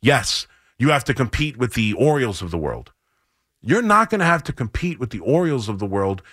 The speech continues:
for an, a Cy Young Award winner who's gonna be a free agent in a year. Like, I don't think the Orioles are in on that. I don't think some of the lesser teams or some of the cheaper teams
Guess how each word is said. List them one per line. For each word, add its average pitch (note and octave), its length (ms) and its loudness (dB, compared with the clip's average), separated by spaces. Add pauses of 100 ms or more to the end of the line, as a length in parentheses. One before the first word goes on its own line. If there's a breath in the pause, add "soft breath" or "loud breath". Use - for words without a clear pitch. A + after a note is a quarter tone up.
(140 soft breath)
for A#2+ 300 2
an, A2+ 240 2
a A2+ 180 4
Cy D#3 340 4
Young D3+ 260 2
Award A2+ 340 0
winner G#2+ 300 2 (180 loud breath)
who's B2+ 160 0
gonna C3+ 160 2
be A2+ 140 0
a G#2 60 0
free D#3+ 380 -2
agent A#2+ 360 -2
in A2+ 100 0
a A2+ 40 2
year. A#2 440 -2 (640)
Like, B2+ 140 4
I C3 140 6
don't G#3 160 0
think C#3+ 180 0
the D3 100 -4
Orioles B2+ 400 0
are A#2 80 2
in C#3+ 100 4
on G#2+ 180 2
that. D3 260 4
I A2+ 120 4
don't G3+ 140 0
think C#3+ 140 0
some C#3 180 0
of B2 80 -2
the G#2+ 60 -2
lesser B2 340 -2
teams B2+ 440 -2 (240 loud breath)
or A#2 80 0
some C#3 180 2
of A#2+ 60 0
the A2+ 60 0
cheaper C#3+ 360 0
teams G#2+ 340 0